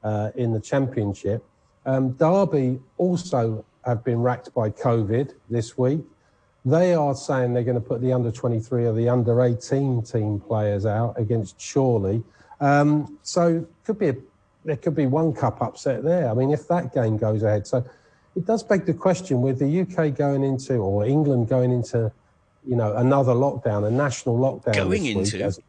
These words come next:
Speaker 1: were. Well, um, officially, um, but elite sport being allowed to continue. Should elite sport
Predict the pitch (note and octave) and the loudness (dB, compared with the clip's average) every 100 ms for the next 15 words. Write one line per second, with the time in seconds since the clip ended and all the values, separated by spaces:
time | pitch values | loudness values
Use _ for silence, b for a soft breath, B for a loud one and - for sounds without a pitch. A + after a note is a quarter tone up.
0 | _ G2+ G2+ A2+ B B B B B _ | _ -6 -4 -6 B B B B B _
1 | _ _ - D#3 E3+ E3 G#2 A2+ A#2 A#2 | _ _ -2 2 4 4 2 2 2 0
2 | A2+ G#2+ _ - A2+ D3 C3+ A2+ F#2+ G2+ | -2 -6 _ -8 -4 -4 -4 -4 -2 -4
3 | A#2 _ A#2 A2+ A#2 A#2+ A#2+ B2 B2+ - | -6 _ -6 -2 0 0 0 -2 -4 -10
4 | _ - D3 D3 C#3+ D#3+ D#3 - D#3 C3+ | _ -2 0 2 2 2 -2 -4 -2 -2
5 | C3 B2+ A#2+ A#2+ B2 A#2+ - A#2 A#2+ A2 | -2 -2 0 0 0 -2 -4 -4 -4 -2
6 | D3+ D#3 G#2 G#2 A2 - - - _ _ | 0 2 2 0 -4 -6 -14 -16 _ _
7 | _ _ _ _ - - F#3+ F#3+ E3+ E3+ | _ _ _ _ -10 -4 -2 0 0 -2
8 | - - C#3+ | -4 -2 -2